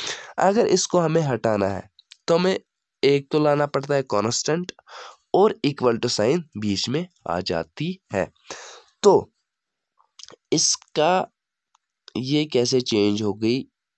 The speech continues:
ये बन गई फिर E equal to एच एफ या एच न्यू, फ्रीक्वेंसी को न्यू बोलते हैं,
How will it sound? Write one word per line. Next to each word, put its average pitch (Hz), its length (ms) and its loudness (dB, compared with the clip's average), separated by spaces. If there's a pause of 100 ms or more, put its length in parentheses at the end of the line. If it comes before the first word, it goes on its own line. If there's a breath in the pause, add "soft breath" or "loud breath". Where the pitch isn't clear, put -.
(180)
ये 135 380 -2
बन 107 340 0
गई 104 220 0
फिर 104 360 0 (160)
E 143 320 -2 (120)
equal 92 460 -2
to - 100 -4 (220)
एच - 400 -10
एफ 98 160 -10 (1500)
या 117 200 0 (160)
एच 151 340 -6
न्यू, 120 400 0 (920)
फ्रीक्वेंसी 127 500 -2
को 135 160 0
न्यू 117 340 -2
बोलते 87 380 -8
हैं, 104 120 -14